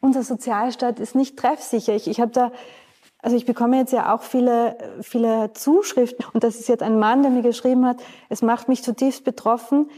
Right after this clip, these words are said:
wenn ich heute Menschen sehe, die in Mülleimern nach Pfandflaschen suchen. Das erinnert mich an meine Kindheit, wo Menschen Zigarettenkippen aufgelesen haben.“ Also unser Sozialstaat ist nicht treffsicher.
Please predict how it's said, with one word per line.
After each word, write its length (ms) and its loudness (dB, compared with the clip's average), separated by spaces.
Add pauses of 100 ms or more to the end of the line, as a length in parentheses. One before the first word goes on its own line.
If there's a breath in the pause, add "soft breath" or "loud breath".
(140 loud breath)
wenn 100 0
ich 140 -2
heute 200 0
Menschen 380 0
sehe, 300 2
die 140 0
in 200 4
Mülleimern 720 4
nach 160 -2
Pfandflaschen 720 -2
suchen. 420 0 (460 loud breath)
Das 160 -4
erinnert 320 2
mich 180 0
an 100 2
meine 200 2
Kindheit, 520 0
wo 60 0
Menschen 380 0
Zigarettenkippen 800 -2
aufgelesen 640 -4
haben.“ 180 -6 (300 loud breath)
Also 280 -2
unser 220 0
Sozialstaat 720 -2
ist 220 -2
nicht 240 -2
treffsicher. 680 -8